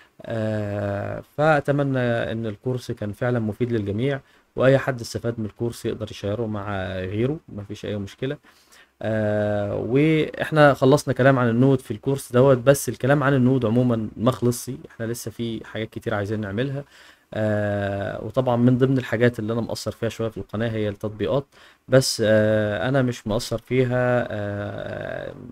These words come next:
قاصد يعني، أنا، آه، باصص لها من ناحية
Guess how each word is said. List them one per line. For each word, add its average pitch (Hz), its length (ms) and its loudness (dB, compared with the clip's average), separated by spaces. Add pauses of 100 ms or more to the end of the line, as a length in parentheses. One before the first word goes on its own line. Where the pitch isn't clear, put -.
قاصد 117 320 -2
يعني، 113 380 -2
أنا، 127 280 -2 (460)
آه، 104 400 -4 (160)
باصص - 560 -8
لها 143 160 6
من 131 160 2
ناحية 131 240 0